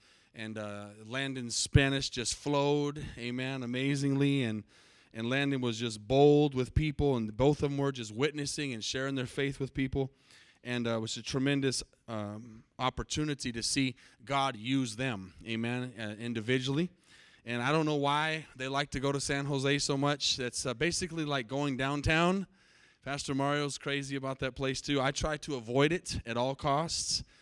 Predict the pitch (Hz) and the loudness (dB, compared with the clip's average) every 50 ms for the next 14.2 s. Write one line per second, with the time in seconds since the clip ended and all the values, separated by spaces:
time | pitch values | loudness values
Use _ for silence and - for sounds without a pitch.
0 | - - - - _ - 120 120 123 123 113 113 117 110 - - 120 - - - | -20 -20 -20 -20 _ -8 -4 -4 -4 -4 -2 -4 -6 -6 -6 -8 -2 4 4 6
1 | 147 147 151 151 139 147 156 147 156 160 151 - 160 156 156 160 165 147 135 131 | 6 6 4 2 0 -2 -4 -4 -4 -4 -4 -2 -2 -2 -2 -4 -4 -6 -6 -6
2 | 131 127 127 - 143 135 143 147 156 151 143 127 135 131 135 143 139 - - 147 | -6 -8 -8 -6 -6 -4 -2 -2 -2 -2 -4 -4 -4 -4 -6 -6 -6 -4 -2 0
3 | 143 147 139 139 143 139 131 - 131 135 135 139 131 - 131 131 127 120 135 151 | 0 0 0 -2 -6 -8 -8 -8 -6 -6 -4 -6 -6 -4 -4 -4 -4 -4 -4 -4
4 | - 156 160 156 - 160 160 160 175 180 - - - - _ _ _ _ _ _ | -4 -6 -8 -6 -4 -2 0 0 -2 -2 -6 -14 -18 -18 _ _ _ _ _ _
5 | _ _ _ _ - 120 120 - 139 160 170 175 185 175 - 175 156 170 175 170 | _ _ _ _ -14 -10 -2 0 0 0 2 0 -2 -4 -4 0 2 4 4 4
6 | 165 170 175 180 160 180 175 170 151 120 110 110 110 120 127 143 147 135 127 127 | 4 2 2 0 0 0 0 0 -2 -2 -4 -4 -6 -6 -6 -8 -8 -10 -10 -10
7 | 135 143 135 127 135 139 143 139 131 123 139 143 127 110 - - 120 117 120 127 | -10 -8 -6 -6 -6 -6 -6 -8 -6 -4 -4 -4 -4 -6 -6 -6 -4 -2 -2 -2
8 | - - 151 147 147 147 139 139 131 143 151 139 135 135 131 131 120 - - 139 | -4 -2 -2 -2 0 0 0 0 2 2 2 2 2 2 2 2 0 2 4 4
9 | 135 135 151 151 131 117 101 92 - - - - - _ _ _ _ - - - | 4 4 4 2 2 2 0 -2 -4 -6 -6 -8 -10 _ _ _ _ -20 -20 -20
10 | - - - - _ _ - - 95 98 - - - 165 156 - - 165 160 165 | -20 -20 -20 -20 _ _ -20 -14 -8 0 2 6 6 6 4 4 2 2 2 4
11 | 156 156 156 165 165 160 151 - 127 123 123 127 131 127 123 120 127 127 143 147 | 4 4 4 4 2 0 -2 -4 -6 -6 -4 -4 -4 -4 -4 -4 -2 0 0 -2
12 | 147 - 151 147 143 135 127 139 147 151 147 151 156 143 127 117 113 110 - 143 | -2 -2 -4 -2 -2 -2 -2 -2 -2 -2 -2 -2 -4 -4 -6 -6 -8 -8 -8 -6
13 | 143 147 151 147 147 139 123 117 131 131 123 123 131 131 127 - - 123 113 101 | -6 -4 -4 -4 -4 -4 -6 -6 -8 -8 -8 -6 -6 -6 -6 -4 -6 -6 -6 -6
14 | 95 98 110 107 | -8 -8 -10 -10